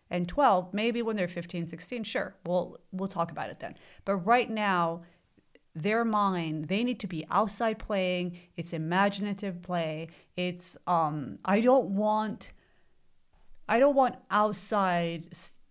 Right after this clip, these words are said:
you know, and, and of course they have books and stuff, but still, um, I mean, it's like,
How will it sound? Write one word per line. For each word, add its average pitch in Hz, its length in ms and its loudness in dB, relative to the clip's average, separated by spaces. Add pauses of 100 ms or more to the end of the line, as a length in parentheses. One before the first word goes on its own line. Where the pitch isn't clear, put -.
(200)
you 190 120 -4
know, 147 120 -2
and, - 220 -2
and 320 240 4
of 330 140 0
course 302 200 0
they 226 120 2
have 180 200 0
books - 300 -6
and 165 100 -4
stuff, 170 280 -4
but 196 160 -6
still, 156 420 -4 (400)
um, 180 400 6 (400)
I 277 80 8
mean, 262 120 4
it's 302 180 2
like, 262 280 2